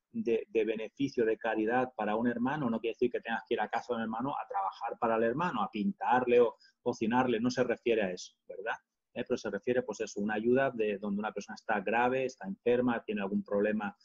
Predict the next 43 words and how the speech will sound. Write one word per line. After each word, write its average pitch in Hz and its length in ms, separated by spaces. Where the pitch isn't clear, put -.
mm, 107 180
dificultoso, 117 880
hay 120 120
una, 107 220
un, 110 420
un 113 120
lugar 113 320
donde 107 200
hay 104 40
que 113 120
ir 110 220
a 104 60
ministrar, 113 760
porque 110 360
hay 110 140
que, 107 160
incluso 107 420
hay 104 180
que 107 180
ir 107 160
a 101 160
orar 104 280
por 104 140
liberación, 107 760
cualquier 123 340
problema 127 500
que - 80
haya 120 140
espiritual, 123 680
pues 107 180
está 107 200
bien, 160 200
se 104 140
puede 107 240
ir 110 100
a, 110 120
a, 101 300
a 98 160
ir 107 100
a 104 120
orar, 123 340
a 127 80
ministrar 117 580